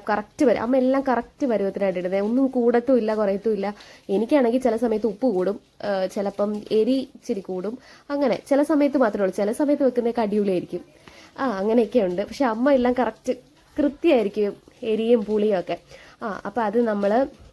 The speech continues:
അടുപ്പത്തേക്ക് ആക്കിയിട്ടുണ്ട്. അപ്പം ഇവിടെ എന്ന് പറഞ്ഞു കഴിഞ്ഞാൽ ഗ്യാസ്, ആ, അധികം ഉപയോഗിക്കത്തില്ല, എല്ലാ അടുപ്പിലാണ്. ഈ അടുപ്പിലുണ്ടാക്കുന്ന ആഹാരത്തിന് നമ്മൾ ഗ്യാസിൽ വെക്കുന്നതിനെക്കാട്ടിലും രുചിയായിരിക്കും,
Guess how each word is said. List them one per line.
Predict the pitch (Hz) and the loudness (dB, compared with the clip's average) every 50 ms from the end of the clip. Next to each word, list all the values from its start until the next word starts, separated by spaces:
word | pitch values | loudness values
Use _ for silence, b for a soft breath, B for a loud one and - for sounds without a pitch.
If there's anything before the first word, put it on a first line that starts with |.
| _ _ _ _ _ _ _ - - _ - | _ _ _ _ _ _ _ -20 -20 _ -4
അടുപ്പത്തേക്ക് | 220 202 208 208 220 214 233 233 233 247 | -4 -2 -2 -2 -2 0 0 0 2 2
ആക്കിയിട്ടുണ്ട്. | 226 196 185 - 214 208 208 196 190 185 208 294 294 B B B B B B 240 | 0 -2 -2 -4 -4 -2 -2 -2 0 0 0 -2 -2 B B B B B B -6
അപ്പം | - - 254 262 269 269 262 - - | 0 4 4 4 4 4 0 -4 -6
ഇവിടെ | - 247 233 254 262 285 | -6 -2 2 2 4 4
എന്ന് | 294 285 302 | 4 2 2
പറഞ്ഞു | 285 262 214 196 202 | 2 2 0 0 -2
കഴിഞ്ഞാൽ | 202 196 202 214 220 233 | -2 -2 -2 -2 -4 -2
ഗ്യാസ്, | 214 208 233 226 233 240 247 277 294 285 - 254 247 240 277 302 - - - - - - - | -2 0 0 0 0 0 0 -2 -2 -2 -2 0 2 2 2 0 -2 -6 -16 -16 -8 -4 -2
ആ, | 214 208 202 196 | 0 0 0 0
അധികം | 208 220 208 233 240 254 262 254 254 - | 0 -2 2 4 4 4 4 2 -2 -6
ഉപയോഗിക്കത്തില്ല, | 220 202 233 233 226 220 220 220 - 208 208 196 190 190 196 208 247 294 - | -6 -2 -2 0 0 0 -2 -2 -4 -6 -4 -4 -4 -4 -4 -4 -6 -6 -6
എല്ലാ | 254 240 247 247 254 262 262 262 | -2 0 2 4 4 4 4 2
അടുപ്പിലാണ്. | 226 196 208 208 - 214 208 185 170 185 - - _ - - b b b b b b b b b 240 | 0 -2 -4 -4 -4 -4 -4 -4 -4 -6 -8 -10 _ -20 -20 b b b b b b b b b -4
ഈ | 240 254 262 | 0 2 2
അടുപ്പിലുണ്ടാക്കുന്ന | 233 220 202 226 214 - 254 254 233 220 214 214 214 220 220 220 | 2 2 0 -2 0 2 2 2 2 2 0 -2 -2 -2 -2 -2
ആഹാരത്തിന് | 208 202 202 202 202 226 214 202 202 202 196 196 208 | 0 -2 -2 -2 -2 -2 -2 -2 -2 -2 -2 -2 -2
നമ്മൾ | 220 208 202 208 208 220 220 | 0 0 0 0 2 0 0
ഗ്യാസിൽ | 196 208 214 208 208 220 214 - 269 262 | 2 0 2 2 2 0 0 0 2 2
വെക്കുന്നതിനെക്കാട്ടിലും | 220 208 202 - 220 214 220 220 208 214 214 214 - 220 220 220 247 262 277 330 330 285 220 | 2 0 -2 -4 -4 -4 -2 -2 0 -2 -2 -2 -2 0 0 2 2 2 2 2 2 2 2
രുചിയായിരിക്കും, | 190 180 165 185 180 180 175 180 - 202 | 0 -4 -6 -4 -4 -4 -4 -4 -6 -8